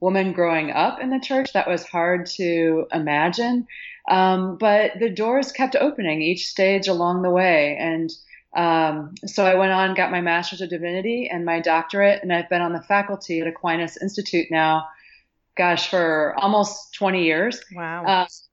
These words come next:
Speaker 1: and then also doing some consulting and writing projects on the side.
Speaker 2: Wow. Yeah, that is quite the background. And I love that you start with your family of origin because that's so important. <laughs>
Speaker 1: Mm-hmm. Really, really.
Speaker 2: Yeah, yeah.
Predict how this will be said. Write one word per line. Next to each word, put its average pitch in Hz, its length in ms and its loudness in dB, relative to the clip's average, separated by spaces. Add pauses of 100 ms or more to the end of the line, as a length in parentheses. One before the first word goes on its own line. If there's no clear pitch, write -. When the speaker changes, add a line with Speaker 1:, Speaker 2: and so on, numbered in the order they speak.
(160)
Speaker 1:
and 208 180 -2
then 208 160 2
also 196 320 0
doing 190 240 -4
some 185 220 -6
consulting 185 560 -4
and 170 100 -4
writing 175 340 0
projects 156 400 -6
on 151 120 -8
the 143 80 -10
side. 143 440 -4 (380)
Speaker 2:
Wow. 175 480 -6 (160)
Yeah, 208 400 0
that 220 140 0
is 208 100 -10
quite 226 320 -6
the - 60 -10
background. 175 680 -2 (140)
And 196 100 0
I 185 80 2
love 185 220 -2
that 196 100 -4
you 202 80 -6
start 185 240 -2
with 180 140 -6
your 180 80 -2
family 180 340 -4
of 180 100 -4
origin 170 400 0
because 202 240 -6
that's 180 220 -4
so 180 160 0
important. 196 680 -2
<laughs> 262 60 -12 (320)
Speaker 1:
Mm-hmm. 254 960 -2
Really, 202 280 0 (240)
really. 349 120 0
Speaker 2:
Yeah, 302 220 0 (140)
yeah. 214 580 -2